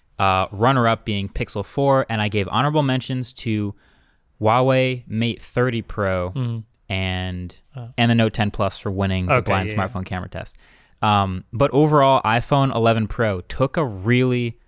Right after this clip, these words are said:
Speaker 1: solid jump up with photos this
Speaker 2: Yeah.
Speaker 1: year. Now, Pixel did, in my opinion, take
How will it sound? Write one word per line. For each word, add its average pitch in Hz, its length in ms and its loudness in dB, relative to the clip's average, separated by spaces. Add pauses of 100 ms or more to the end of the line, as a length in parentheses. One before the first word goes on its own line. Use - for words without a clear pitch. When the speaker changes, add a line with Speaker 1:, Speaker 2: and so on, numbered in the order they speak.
Speaker 1:
solid 110 640 0
jump 101 340 -2
up 95 240 -6 (400)
with 104 180 -2
photos 104 380 0
this 117 200 -4
Speaker 2:
Yeah. 131 40 2
Speaker 1:
year. 143 220 0 (560)
Now, 113 180 2
Pixel 113 640 0 (680)
did, 185 540 2
in 139 160 2
my 127 160 4
opinion, 120 440 2
take - 520 -2